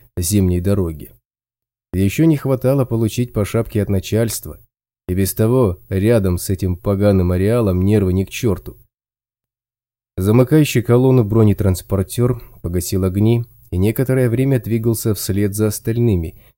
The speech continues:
тщательно выдерживая положенную по инструкции дистанцию. Потом скорость его движения начала падать, но командиры остальных машин словно не заметили этого отставания. Лишённый огней Б Т Р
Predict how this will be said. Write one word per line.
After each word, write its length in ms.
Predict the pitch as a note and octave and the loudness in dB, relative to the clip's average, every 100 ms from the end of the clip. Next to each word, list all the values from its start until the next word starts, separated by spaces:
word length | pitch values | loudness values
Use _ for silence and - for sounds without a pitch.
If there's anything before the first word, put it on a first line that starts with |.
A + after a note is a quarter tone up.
| - | -6
тщательно 500 | A#2 G2+ G2+ F#2 F2 | 0 0 0 -2 0
выдерживая 640 | F2+ F#2 A2+ G2+ F#2+ E2+ | -2 0 0 0 0 -2
положенную 600 | E2 F2+ F#2+ G2+ G2+ F2 | -4 -4 -2 0 0 0
по 180 | E2 F2+ | -2 -4
инструкции 560 | F2+ - G2 F#2 - F#2 | -4 -4 -4 -4 -4 -4
дистанцию. 800 | F#2+ - F2+ E2 - - B1 _ _ _ _ _ _ _ _ _ _ _ - | -6 -8 -8 -10 -10 -14 -16 _ _ _ _ _ _ _ _ _ _ _ -8
Потом 280 | E2+ C3 D3 | -2 0 0
скорость 500 | - C#3 D#3+ C#3+ B2 | -2 0 0 0 0
его 180 | B2+ | 0
движения 540 | C3 A2 G2+ B2 C3 A#2+ | 0 -2 0 2 2 2
начала 400 | G#2 - G2 A2+ | 2 0 -2 -4
падать, 600 | - A#2+ E2+ D#2+ - - _ _ - | -2 -4 -4 -8 -18 -20 _ _ -6
но 120 | F#2+ | -2
командиры 500 | G2 F#2+ F#2 G2+ G2+ | 0 2 2 2 0
остальных 480 | F#2 - F#2 B2 D3 | 0 -2 0 0 0
машин 380 | C3+ - - E2+ | -2 -2 -6 -8
словно 400 | - F#2+ F#2+ F#2+ | -6 -4 0 2
не 160 | G2 | 2
заметили 560 | G2 B2 C3+ F#3+ F2 F2 | 0 0 0 -2 -4 -4
этого 260 | F2 F#2+ | -4 -4
отставания. 760 | G2+ - B2 A#2+ E2+ D#2+ D#2 - _ _ _ _ _ _ _ _ _ | -4 -4 -4 -4 -4 -6 -12 -20 _ _ _ _ _ _ _ _ _
Лишённый 480 | E2+ F#2 B2 A#2+ A#2 | -4 -2 2 4 4
огней 320 | G#2 G2+ A2+ | 4 2 0
Б 160 | G#2 G2 | 0 -2
Т 140 | - | 0
Р 340 | F#2+ A2+ A#2 | 0 0 -2